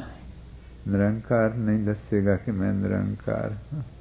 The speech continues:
ਤੇ ਮਹਾਰਾਜ ਜੀ ਹੁਣਾਂ ਨੇ ਕੀ ਕੀਤਾ ਫਿਰ, ਚੋਜ ਕੀ ਰਚਾਇਆ ਕਿ ਉਹਨਾਂ ਦੇ ਦਰਬਾਰ ਵਿੱਚ ਜਿਸ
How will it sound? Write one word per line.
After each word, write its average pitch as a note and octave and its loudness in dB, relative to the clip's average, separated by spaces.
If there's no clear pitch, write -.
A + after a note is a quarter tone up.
ਤੇ A2 4
ਮਹਾਰਾਜ A#2+ 6
ਜੀ B2+ 4
ਹੁਣਾਂ A#2 4
ਨੇ A#2 2
ਕੀ B2+ 4
ਕੀਤਾ A#2 2
ਫਿਰ, G#2 0
ਚੋਜ G#2+ 4
ਕੀ A2+ 2
ਰਚਾਇਆ G2+ 0
ਕਿ B2 4
ਉਹਨਾਂ C3 4
ਦੇ B2 2
ਦਰਬਾਰ A2+ 6
ਵਿੱਚ A#2+ 2
ਜਿਸ A#2 0